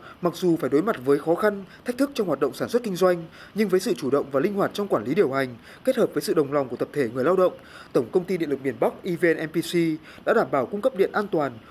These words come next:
phục vụ phát triển kinh tế xã hội và đời sống sinh hoạt của nhân dân khu vực phía Bắc. Tổng sản lượng điện thương phẩm của toàn tổng công ty đạt trên chín mươi phẩy ba tỷ ki-lô-oát-giờ, tăng bốn phẩy năm phần trăm so với năm hai nghìn không trăm hai mươi hai và là đơn vị có sản lượng điện thương phẩm lớn nhất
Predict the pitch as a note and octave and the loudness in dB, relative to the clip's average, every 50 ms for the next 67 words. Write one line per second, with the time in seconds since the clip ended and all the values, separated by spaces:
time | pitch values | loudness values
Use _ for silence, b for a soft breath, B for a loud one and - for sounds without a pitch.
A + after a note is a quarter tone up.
0 | B B - E3+ - - D#3+ E3 - B3 C4+ - E3+ B2 - - G3 F3+ - E3 | B B -4 -4 -2 2 0 0 0 0 -2 0 0 -2 -2 -4 -8 -4 -2 -2
1 | D3 - - G3+ G3 G#3 F#3 C#3 - - B B B B B D#3 D3+ D3+ C#3 B2 | -2 0 0 0 4 4 2 2 0 -6 B B B B B 0 2 2 2 0
2 | - C#3+ C3+ D#3+ - A3+ G3 F#3+ C3 - C3 A2+ E3 G3 F3 F3+ G3+ F3+ E3+ F#3+ | 0 -4 -4 -4 -4 -4 -2 -2 -2 -2 -4 -2 -2 -2 0 0 0 0 0 -2
3 | F#3 D#3+ - - A#2+ C3 D3 F#3+ B3 - - - - - B B B B B B | 0 0 0 0 0 2 2 2 2 0 -8 -20 -20 -20 B B B B B B
4 | B B B B - E3+ C#3 A#2+ - C#3 C#3 D3+ D#3 D#3+ E3+ D3 - A3+ G#3 - | B B B B 2 2 2 0 -2 -2 0 0 2 2 0 0 0 -2 0 0
5 | G#3 D#3 A#2+ A#2 B2 A#2 - D3+ C#3 B2 - C#3 A2+ - G3+ F#3+ F#2 G#3 G3+ F#3+ | 0 0 0 -2 -4 0 0 0 0 2 0 -2 0 0 -2 -2 0 0 0 0
6 | F#3 F3+ F3 B B B B - E3 D3 - - G#3+ G#3 G#3 F#3+ - D3+ D#3 F3+ | 0 -4 -6 B B B B -2 -2 0 0 2 2 2 2 0 -4 -6 -4 0
7 | A3 A3+ A3 - B2+ A#2+ E3 G3 G3 F#3+ G3 F3+ C3+ G#2+ - - F3+ F3 F3 F#3+ | 0 0 0 0 -2 0 0 -2 -2 -2 -2 -2 -2 -2 0 0 2 2 4 4
8 | G#3+ A#3 - D#3+ D#3 D3 C#3 B2+ A#2 A2 B B B B B - F#3+ F#3 F3+ E3+ | 2 2 0 0 2 2 2 2 -2 -6 B B B B B -2 -2 -2 -2 -2
9 | D#3+ D#3 F3 - F3 - E3 F3+ E3+ E3+ - - F#3+ F#3 F3 E3+ - F3 D3+ C#3+ | -4 -4 0 0 0 0 0 -4 -4 -6 -2 0 0 0 -2 -4 -8 -4 -4 -2
10 | F3 F#3 F#3+ F#3 F3 E3+ C#3 A2+ G2+ - F3 - F#3 F3 E3+ E3+ E3+ F3 F3 E3 | -2 -2 -4 -4 -4 -6 -6 -8 -6 -8 -4 -2 -2 -2 0 0 0 0 0 0
11 | E3 D#3+ D#3 B B B B B B E3 D3 C#3 D3+ G3 A3 G3+ F#3 G3+ D#3+ - | 0 -4 -6 B B B B B B 2 2 4 4 2 2 0 0 -2 -2 -2
12 | - D#3+ - D#3 B2 B2 - D3+ - - - G#3 G3+ - F#3+ C3 G#2 G#2+ B2 C3 | -4 -2 -2 -2 -2 -2 -2 0 0 0 0 -2 0 0 0 0 0 0 -2 -2
13 | D#3 F3+ A3+ C4+ | 0 2 0 0